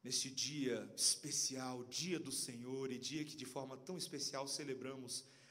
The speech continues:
a encarnação do Messias. Senhor, que glorioso pensar que o Messias se encarnou para que nós não andemos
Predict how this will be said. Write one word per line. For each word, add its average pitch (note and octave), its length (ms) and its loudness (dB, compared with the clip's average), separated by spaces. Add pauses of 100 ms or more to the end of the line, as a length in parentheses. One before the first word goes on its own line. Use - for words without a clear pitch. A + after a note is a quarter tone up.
a D#3+ 100 2
encarnação E3 800 0
do C#3 120 -4
Messias. C3 1000 -2 (800)
Senhor, E3+ 360 2
que E3+ 120 -6
glorioso D#3+ 580 8
pensar C3 500 2 (840)
que - 120 -8
o D3+ 60 -2
Messias D#3 540 4
se - 160 4
encarnou D3 440 0
para D3 200 2
que C#3 120 -6
nós C#3 320 0
não D3+ 160 -2
andemos C#3+ 800 -2